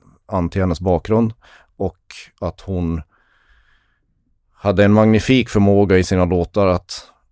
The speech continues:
ehm, hon är lite, nästan lite underskattad med orden på något sätt. För, för att när hon beskriver scener i, i låtar och, och, och, och i musikmiljöer så blir det ju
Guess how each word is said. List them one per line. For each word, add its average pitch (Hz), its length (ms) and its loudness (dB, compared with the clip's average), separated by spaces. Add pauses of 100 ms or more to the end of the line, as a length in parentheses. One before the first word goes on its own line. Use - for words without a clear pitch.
(160)
ehm, 76 480 -8 (720)
hon 98 140 -4
är 95 40 -2
lite, 95 160 -2
nästan 104 260 0
lite 101 180 0
underskattad 101 720 0
med 101 140 2
orden 95 480 -2
på 85 100 -4
något 73 120 -4
sätt. - 220 -6
För, 92 220 -10
för 95 140 -8
att 87 260 -6
när 104 160 -4
hon 110 280 -2
beskriver 87 420 -6
scener 90 480 0
i, 85 80 0
i 87 260 -6
låtar 82 460 -4
och, 78 220 -4
och, - 280 -10
och, 92 300 -12
och 95 140 -12
i - 340 -16
musikmiljöer 87 1080 -4
så 87 120 -8
blir 95 400 -4
det 85 80 -2
ju 78 220 -2